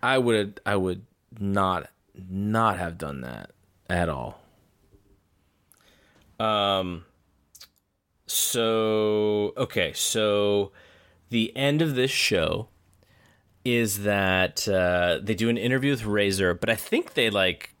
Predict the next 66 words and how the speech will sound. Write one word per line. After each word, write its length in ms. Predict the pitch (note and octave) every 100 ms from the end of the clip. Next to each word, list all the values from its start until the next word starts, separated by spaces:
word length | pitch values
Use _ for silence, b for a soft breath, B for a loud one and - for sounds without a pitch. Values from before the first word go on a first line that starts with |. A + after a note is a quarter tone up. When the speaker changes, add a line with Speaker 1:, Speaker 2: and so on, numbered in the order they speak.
| _ - -
Speaker 2:
they, 140 | A2+
they 140 | G#2+ A#2
didn't 220 | C#3+ G2
time 340 | - B2+ B2
it 80 | G#2+
correctly 340 | - A2+ A2+ F#2+
because 200 | - G2
it 120 | D#2+
seemed 260 | - E3+
like 160 | D#3 A2
right 220 | A2 B2+ A2+
when 120 | A#2
they 120 | G#2+
were 200 | G#2 F#2+ - -
getting 240 | C3+ B2
into 180 | A#2 G2+
the 120 | G2 G#2+
interview, 280 | G#2 F#2+
they 120 | F#2 F#2+
had 140 | G#2
to, 140 | F#2+ D#2
they 120 | G#2
had 120 | F#2+
to 60 | F#2+
go 460 | G#2 G2+ F#2 G#2 B B B B
off 300 | - G#2 -
the 180 | - F2
air. 400 | G#2+ F#2+ E2+ F2+ B B B
So 160 | - A2+
I 80 | D#3
don't 140 | A#3+
even 340 | C#3 G#2+ G2 F2+
rem-, 260 | G2 F#2+ -
I 100 | B2
don't, 160 | A2
I 100 | G2+ G2
mean, 180 | F#2+
I 80 | F2+
don't 220 | G2+ A#2
even 340 | G2+ F#2 F2+ E2+ B B _ _ _ -
really 300 | G#2+ A#2 C3+
remember 480 | G2 F2+ G2+ A2+ F2
what 200 | F2+ G2
they 100 | G2
talked 320 | - A2 B2
about 140 | - D#2
'cause 80 | -
I 40 |
don't 160 | A2 G2
think 160 | G#2
he 140 | G2 G#2
really 240 | G2 G2
got 120 | F#2+
a 60 | E2+
chance 340 | - G#2+ F#2+ -
to 100 | F2+
say 220 | - F#2
anything. 280 | G2 G#2 -
Speaker 1:
Actually, 220 | G#3 B2
I 40 |
th-, 180 | A#2 B2+
they 220 | G#2+ C3
actually 220 | C#3 D3 G#2
accomplished 360 | - B2+ -
a 40 | G2
lot 440 | G#2 A2+ G2+ -